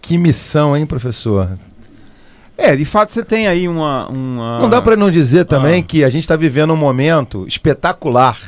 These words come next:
Speaker 1: vamos falar assim, pra gente falar, né, de coisas elevadas, né, de
Speaker 2: Uhum.
Speaker 1: que a gente tá vivendo a efe-, a efervescência da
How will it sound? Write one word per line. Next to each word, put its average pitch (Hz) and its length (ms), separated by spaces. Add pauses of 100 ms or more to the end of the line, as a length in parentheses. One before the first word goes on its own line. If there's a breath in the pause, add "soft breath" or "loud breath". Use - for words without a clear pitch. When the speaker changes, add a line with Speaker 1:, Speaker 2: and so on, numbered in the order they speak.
(120)
Speaker 1:
vamos 175 120
falar 113 180
assim, - 120
pra 113 100
gente 110 120
falar, 107 240 (340 soft breath)
né, 147 140
de 120 80
coisas 123 340
elevadas, 113 720
né, 120 160 (520 soft breath)
de 175 720
Speaker 2:
Uhum. - 80
Speaker 1:
que 220 360
a 262 40
gente 208 120
tá 226 80
vivendo 208 240
a 220 60
efe-, - 200
a 180 100
efervescência 190 840
da 147 240